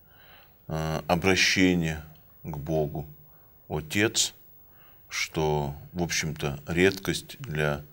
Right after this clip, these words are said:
Ветхого Завета. И вот, продолжая эту тему, в шестьдесят четвертой главе, э, также, м, эта молитва, это обращение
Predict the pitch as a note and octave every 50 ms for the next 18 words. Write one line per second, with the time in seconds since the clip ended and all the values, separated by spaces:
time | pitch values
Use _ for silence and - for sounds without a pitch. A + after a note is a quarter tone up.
0 | - - - - - - - - - - E2 E2+ F#2 F#2+ F#2+ - - E2 D#2 E2
1 | D#2+ F#2 F2+ F#2 G#2 A#2 A#2 A#2+ G#2 F#2 F2+ - - _ - - - F#2+ F2 E2+
2 | F2 E2 - F#2 F2 F#2 F#2+ F#2 G#2+ A2 A2 A2 G#2+ - G#2+ G2+ - A2+ B2 B2
3 | A#2+ A#2 G#2 G#2 - - - - - - - - - - - - - - - -
4 | G2+ G2 - - - - - G#2+ A2 A2 G#2+ - - F#2+ F2+ F2 - - - _
5 | _ _ _ _ _ - - F2+ F#2 F#2+ G2 G2 F#2 G2 A2 A#2 A#2 A2 A2 -
6 | - - _ - - - - - - - _ - - F2+ F2+ F2 - - - -
7 | - A2+ A2 G2+ - - F2+ F#2 F2+ E2+ E2+ - - - - - - - F2 E2+
8 | E2+ E2 E2 E2 E2 D#2+ D#2+ D#2+ D#2+ D#2 D#2 - - - - F#2+ F2+ - G2 F#2+
9 | F#2+ F#2+ G#2 G#2+ F#2 - - F#2 F2 F2 F2+ - - - - - - - - -
10 | G2 F#2+ - G2 F#2 F2 F2+ F#2 F#2 F2+ - - - G#2 G2+ G2 F#2+ F#2 F2+ F2
11 | E2+ E2+